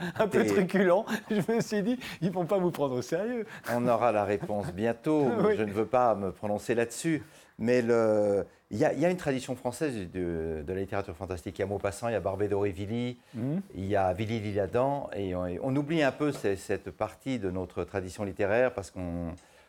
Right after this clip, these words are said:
Speaker 2: on croit que c'est le naturalisme et le réalisme qui ont vraiment, euh, jeté les bases du roman français.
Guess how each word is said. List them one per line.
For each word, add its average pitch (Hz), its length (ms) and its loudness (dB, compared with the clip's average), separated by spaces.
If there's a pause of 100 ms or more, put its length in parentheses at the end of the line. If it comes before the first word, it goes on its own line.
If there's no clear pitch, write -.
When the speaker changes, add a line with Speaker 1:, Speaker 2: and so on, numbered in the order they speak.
(160)
Speaker 2:
on 95 80 -6
croit 117 260 -2
que 95 120 -8
c'est - 120 -8
le 90 60 -6
naturalisme 101 560 -2
et - 20 -4
le 87 60 -2
réalisme 98 440 -2
qui 92 120 -6
ont 87 140 -4
vraiment, 95 500 -2
euh, 85 220 -4 (340)
jeté 107 260 0
les 113 80 2
bases 113 240 2
du 104 80 -2
roman 101 280 0
français. 123 500 -4